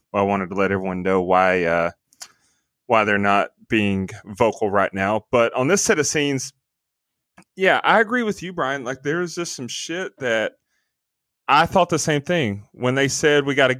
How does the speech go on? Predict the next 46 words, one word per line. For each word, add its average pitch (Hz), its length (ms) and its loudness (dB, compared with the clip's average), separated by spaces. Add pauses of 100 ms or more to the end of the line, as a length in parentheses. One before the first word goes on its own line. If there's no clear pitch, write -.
we 120 120 -8
gotta 120 160 0
go 131 160 2
back 127 260 0
to 117 80 -10
the 107 80 -6
start 120 420 0
to 104 100 -16
find 110 260 -4
out 107 260 0 (840)
how 120 240 2
he 110 80 0
was 104 160 -6
cursed." - 460 -2 (500)
And 117 180 2
then 127 140 4
they 123 160 4
actually 127 300 0
go 123 180 2
back 120 220 2
to 117 100 -4
the 104 40 -2
start 127 240 2
with 113 60 -6
them 113 140 0
moving 117 180 0
in 107 100 -2
the 104 60 -2
house. 127 340 0
I 127 120 2
thought, 98 240 -4
"Son 170 320 -8
of 143 140 -8
a 165 180 0 (180)
bitch." 143 300 -2 (380)
They 135 160 6
had 185 280 2
me 190 80 0
at 190 80 0
the 180 80 -14
first. 175 460 2
I 156 80 4
thought, 156 440 2
"Oh, 190 60 2
all 180 220 2
right, 160 260 -2